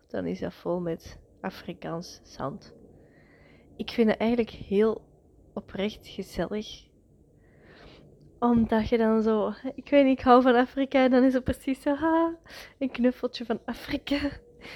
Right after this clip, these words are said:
Zo een lichte omhelzing of zo het idee van,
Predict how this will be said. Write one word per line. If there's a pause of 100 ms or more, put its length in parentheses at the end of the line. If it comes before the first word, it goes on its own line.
(120)
Zo
een
lichte
omhelzing
of (720)
zo
het
idee
van,